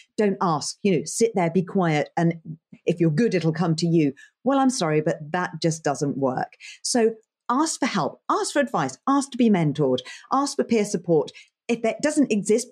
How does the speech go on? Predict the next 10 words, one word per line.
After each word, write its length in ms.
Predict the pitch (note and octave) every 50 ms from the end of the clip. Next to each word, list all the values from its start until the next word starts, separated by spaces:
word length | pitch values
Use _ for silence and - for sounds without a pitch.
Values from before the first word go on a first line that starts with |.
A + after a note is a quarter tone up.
| _ _
build 420 | C4 D#4+ F4 D#4+ D4 B3 D#3+ D#3 - -
your 140 | A3+ A#3 B3+
own 200 | C#4+ D4+ C4 B3
peer 180 | G3+ G3+ F3+
support 420 | F3 - F3 D#3+ - D#3+ C#3 - D#3
network. 580 | D3+ D3 - - D3+ C#3+ C3+ - - - - - - - - - - - - - - _
So 220 | - D4+ D4+ G3+ - _ _
put 240 | - E4+ E4+ E4 - - -
in 220 | D4 D4 C#4+ C4
place 680 | - - A3+ A3 G3+ D#3+ C#3 C#3 E3 - - - -